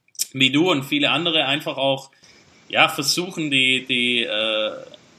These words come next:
vor allem auch die Jugend und viele andere auf, auf andere Wege zu bringen. Weil ich denk schon auch und, und, und sehe das auch ein bisschen so, dass viele Jugendliche jetzt schon auch so erkennen, "Hey, da gibt's was,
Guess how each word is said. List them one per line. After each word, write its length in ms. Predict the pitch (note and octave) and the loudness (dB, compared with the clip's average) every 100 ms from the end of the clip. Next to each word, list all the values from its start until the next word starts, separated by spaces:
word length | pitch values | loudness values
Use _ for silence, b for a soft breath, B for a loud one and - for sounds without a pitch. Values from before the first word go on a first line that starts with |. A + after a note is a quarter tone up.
| _ - | _ -8
vor 120 | C3 | 0
allem 200 | C3+ D#3+ | 2 2
auch 180 | C3+ C3+ | 0 -2
die 180 | C3+ C3 | -4 -6
Jugend 340 | E3 A3 G3+ | -4 -4 -2
und 140 | E3 - | -2 -2
viele 240 | D3+ D3 | 0 2
andere 560 | C3+ F3+ F3 D#3 D3+ - | 2 2 4 4 4 2
auf, 320 | C3 B2+ - | -4 -4 -8
auf 240 | B2 B2 | -10 -4
andere 540 | C#3 D3+ D3 C#3+ C3+ B2 | -2 0 2 2 2 2
Wege 260 | D#3+ F3 | 2 2
zu 380 | E3+ C#3 B2 A#2+ - | -2 -2 -4 -6 -6
bringen. 320 | A#2 A2+ G#2+ | -2 -2 0
Weil 160 | G#2+ C#3+ | 2 2
ich 160 | D3 | 2
denk 320 | - E3+ G3 - | 0 0 0 -8
schon 260 | - F#3 | -4 -2
auch 400 | G3 G3+ A3+ - | 0 0 -2 -8
und, 380 | - D3 D3+ D3 | -10 -8 -8 -8
und, 300 | C#3 C#3 C3+ | -8 -8 -10
und 360 | C3 C#3 C#3 C3+ _ - | -12 -10 -10 -12 _ -18
sehe 260 | - D#3 F3+ | -4 2 2
das 140 | F#3+ | 2
auch 120 | F3+ | 0
ein 80 | F3 | 0
bisschen 260 | F3 F3 F3 | -2 -2 -4
so, 340 | - E3+ E3+ b b b b _ | -2 -2 -4 b b b b _
dass 460 | - D3 C#3+ - - _ _ _ _ _ _ | 0 2 2 -2 -4 _ _ _ _ _ _
viele 340 | - F3 G3+ F3 | -8 0 6 6
Jugendliche 680 | D#3+ A#3 B3+ A3 G#3+ G#3+ G3+ | 4 -2 -4 -4 -6 -4 -4
jetzt 220 | F3 - | -2 -2
schon 160 | F#3+ | -2
auch 160 | G3+ F#3+ | 0 -2
so 140 | - | -2
erkennen, 480 | E3 E3 - E3 E3 | -2 -2 0 0 0
"Hey, 340 | D3 F3 E3+ C#3 _ _ _ _ | 2 2 0 -6 _ _ _ _
da 100 | A#2+ | -2
gibt's 320 | B2+ E3+ - | 0 0 0
was, 460 | F#3 F3+ F3+ - - | 2 2 2 -4 -6